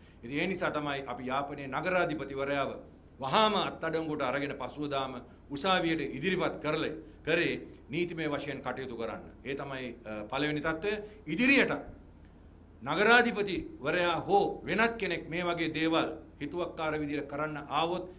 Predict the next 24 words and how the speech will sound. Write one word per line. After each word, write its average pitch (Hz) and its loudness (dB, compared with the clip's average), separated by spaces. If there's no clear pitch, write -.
නීති 196 0
විරෝධීව, 220 4
නීතියට 180 -2
පටහැනියව 147 0
මේ 185 2
රටේ 170 2
නීතිය 156 -2
ක්‍රියාත්මක 160 2
කරන්න 139 0
අපි 143 -6
කොයිම 196 0
අවස්ථාවකවත් 143 0
පසුතැවිලි, 143 -2
අ, 120 -6
පසුබට 151 -2
වෙන්නේ 131 -6
නැහැ. 127 -6
ඒ 123 -8
වගේම 156 2
මෙතෙන්දි 160 -2
විශේෂයෙන් 190 0
අවධාරණය 160 2
කර 151 -4
යුතුයි 156 -2